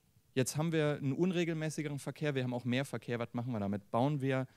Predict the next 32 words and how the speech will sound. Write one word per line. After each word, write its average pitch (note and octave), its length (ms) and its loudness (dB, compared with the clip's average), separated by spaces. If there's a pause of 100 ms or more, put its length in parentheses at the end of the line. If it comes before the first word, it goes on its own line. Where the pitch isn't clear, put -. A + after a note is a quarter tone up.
(320)
neue B2+ 480 4
Spuren F3 480 -2
auf G3+ 180 -4
die F#3+ 100 -10
Straße, F3+ 380 -4
also C3 180 -2
haben C3+ 120 2
wir C3 40 4
einen B2 80 2
maximalen A#2+ 440 0
Netzausbau F3 600 -2
oder C#3+ 220 0
bauen C#3 260 0
wir C#3 60 0
ein C3+ 60 0
Verkehrsleitsystem A2 1120 -2
ein, A2+ 300 -2 (260)
um B2 360 2 (520)
auf D#3 220 6
der D3 100 0
bestehenden C#3+ 440 -2
Infrastruktur C#3+ 680 -4
mehr B2 420 2 (300)
Verkehrsdurchsatz A#2+ 840 -2
zu A2+ 120 -8
kriegen. A2 300 -4
Das - 300 -4 (140)
sind B2 440 -2 (340)
intelligente C3+ 640 0
Netze. G#2 400 -4 (880)
Die B2+ 100 4
Netze E3 640 2